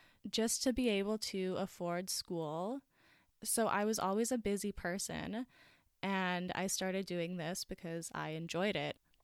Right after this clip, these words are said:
The thing that you often don't realize about being a busy person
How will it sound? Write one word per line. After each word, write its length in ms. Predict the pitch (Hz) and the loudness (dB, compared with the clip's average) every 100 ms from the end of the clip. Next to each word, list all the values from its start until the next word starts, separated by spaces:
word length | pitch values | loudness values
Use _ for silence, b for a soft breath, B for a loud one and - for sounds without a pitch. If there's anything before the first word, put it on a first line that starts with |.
| - - B B B B B B _ | -20 -20 B B B B B B _
The 200 | 202 214 | 0 0
thing 640 | - 214 214 247 269 277 285 | 2 2 4 4 4 4 0
that 640 | - 196 185 190 185 185 - _ _ | 0 0 2 2 2 0 -4 _ _
you 300 | 185 185 196 | -6 -2 0
often 420 | - 196 - 214 | 2 0 2 2
don't 240 | 196 190 - | 4 2 0
realize 580 | 180 214 185 175 175 175 | -2 0 0 0 0 -2
about 360 | 180 175 170 | -2 -2 0
being 240 | 185 180 180 | -2 0 0
a 40 | |
busy 300 | 175 170 175 | -2 -4 -4
person 800 | - 175 190 - - - - - | -4 -2 -2 -2 -2 -2 -4 -6